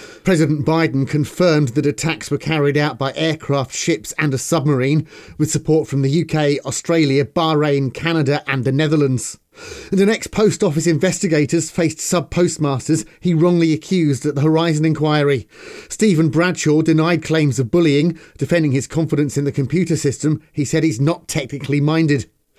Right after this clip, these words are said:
In the islands, ferry speed are increasing the cost of freight to the Channel Islands.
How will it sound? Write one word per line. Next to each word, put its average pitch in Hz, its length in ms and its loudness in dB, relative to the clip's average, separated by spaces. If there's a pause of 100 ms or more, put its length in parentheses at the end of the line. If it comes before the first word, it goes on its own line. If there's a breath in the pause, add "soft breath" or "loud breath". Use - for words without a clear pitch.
(420 loud breath)
In 214 100 4
the 202 140 4
islands, 180 560 2
ferry 196 260 2
speed 151 320 2
are 147 100 4
increasing 160 480 0
the 147 100 2
cost 156 260 -4
of 117 80 -6
freight 175 340 -2
to 147 100 -4
the 127 100 -4
Channel 135 360 0
Islands. 139 400 0